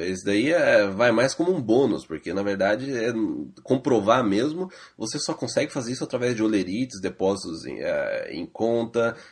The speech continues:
é, cheques, é, imposto de renda, tudo tem que bater. É assim que você vai comprovar a sua experiência de, de, de trabalho no, no Brasil, né? Então fique, fiquem muito a-,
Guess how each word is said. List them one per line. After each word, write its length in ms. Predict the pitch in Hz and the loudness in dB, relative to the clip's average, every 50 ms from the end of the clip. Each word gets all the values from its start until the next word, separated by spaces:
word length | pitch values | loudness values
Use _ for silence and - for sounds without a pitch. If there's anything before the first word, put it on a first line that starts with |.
| _ | _
é, 280 | - 85 87 85 78 76 - | -2 0 0 0 0 -2 -4
cheques, 920 | - - - - 127 120 123 120 120 - - 117 110 104 104 98 92 87 | -4 -6 2 2 4 4 4 0 -2 -6 -6 -2 0 0 0 -2 -6 -4
é, 540 | 87 90 87 85 82 80 76 78 67 73 95 | 0 0 2 2 2 0 -2 -2 -2 -4 -4
imposto 320 | 98 - 107 104 98 98 | -4 -2 -2 -4 -2 -4
de 80 | 95 87 | -8 -8
renda, 340 | 95 110 107 120 117 101 | -2 0 0 2 0 -2
tudo 240 | 95 - 135 143 143 | -2 -2 -4 -4 -4
tem 160 | - - 135 | -4 -6 -6
que 80 | 139 135 | -6 -2
bater. 500 | 131 113 113 - - - 95 95 82 - - - - _ _ - | -2 -2 -2 -2 -4 -4 -4 -4 -4 -6 -10 -20 -20 _ _ -6
É 80 | - | -4
assim 200 | 92 - - 131 | -4 -2 -2 -4
que 80 | 139 165 | -2 -2
você 200 | 151 131 - 127 | -6 -4 -2 -2
vai 100 | 127 123 | -2 0
comprovar 640 | 123 120 110 - 110 104 95 92 92 90 98 107 - _ - _ | 0 -4 -6 -2 -2 -2 0 0 0 0 -2 -4 -6 _ -20 _
a 120 | - - 101 | -10 -10 -8
sua 240 | - - 104 98 | -4 -2 0 0
experiência 580 | 98 95 - - 104 98 92 92 92 92 - 92 | 0 -2 -2 -2 -2 0 0 -2 -2 -2 -6 -8
de, 400 | 90 92 90 90 90 90 87 85 | -8 -6 -6 -4 -4 -2 -4 -4
de, 360 | 82 95 92 90 87 76 73 | -6 -6 -6 -6 -4 -6 -8
de 100 | 82 95 | -10 -10
trabalho 500 | - - 95 92 90 87 90 87 92 90 | -6 -4 -4 -2 -2 -2 -2 -2 -2 -4
no, 240 | 87 87 67 71 69 | -4 -6 -8 -10 -10
no 180 | 73 87 87 85 | -10 -12 -12 -10
Brasil, 460 | 90 92 95 95 95 92 85 78 76 | -6 -4 -4 -4 -4 -8 -8 -8 -6
né? 220 | 71 58 64 - - _ _ _ _ _ _ _ - | -6 -6 -8 -8 -10 _ _ _ _ _ _ _ -14
Então 380 | - - - - 90 95 104 107 - _ _ - - | -14 -12 -4 -2 0 0 0 -2 -4 _ _ -10 -6
fique, 400 | - 131 160 165 - 156 - - - | -4 -4 -6 -4 -4 -6 -6 -6 -8
fiquem 340 | 104 - 135 151 - - 156 | -4 -2 -2 -2 4 4 4
muito 300 | 135 139 320 320 - - | 6 6 2 2 0 -4
a-, 100 | - | -4